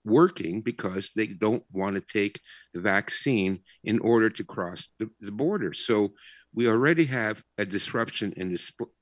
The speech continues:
supply chain right there. Plus, there are disruptions for the farmers and their supply chain. We know now with the war with, uh, uh, you know, I don't know,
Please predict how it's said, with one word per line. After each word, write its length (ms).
supply 460
chain 520
right 400
there. 340
Plus, 360
there 280
are 80
disruptions 880
for 200
the 100
farmers 720
and 200
their 180
supply 520
chain. 420
We 140
know 320
now 300
with 180
the 80
war 420
with, 320
uh, 280
uh, 120
you 140
know, 100
I 120
don't 120
know, 200